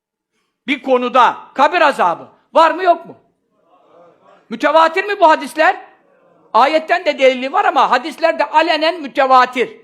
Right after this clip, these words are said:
Bütün ehli sünnet metinlerine geçmiş. E, bütün ulemanın süzgecinden geçmiş.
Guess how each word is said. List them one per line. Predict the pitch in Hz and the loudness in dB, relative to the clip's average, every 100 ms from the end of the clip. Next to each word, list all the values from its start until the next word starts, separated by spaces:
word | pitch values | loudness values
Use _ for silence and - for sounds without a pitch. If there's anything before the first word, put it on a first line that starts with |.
| _ _ _ _ _ _ | _ _ _ _ _ _
Bütün | 262 381 466 | -8 -4 0
ehli | 330 311 - | 0 0 -6
sünnet | 294 269 254 | -6 -4 -4
metinlerine | 269 269 262 247 233 220 247 349 359 | -4 -6 -8 -8 -6 -6 -2 -4 0
geçmiş. | 262 277 285 269 - _ _ _ _ _ _ _ _ _ _ _ _ _ _ _ | 0 -2 -4 -10 -10 _ _ _ _ _ _ _ _ _ _ _ _ _ _ _
E, | 135 | -16
bütün | 240 392 403 330 | -8 -4 -4 -4
ulemanın | 311 302 277 269 254 | -2 0 2 0 0
süzgecinden | 233 294 294 277 240 240 240 339 381 - _ _ _ - | -6 -10 -6 -4 -4 -6 -2 -2 -2 -10 _ _ _ -2
geçmiş. | 349 370 311 262 - | 0 0 -4 -10 -12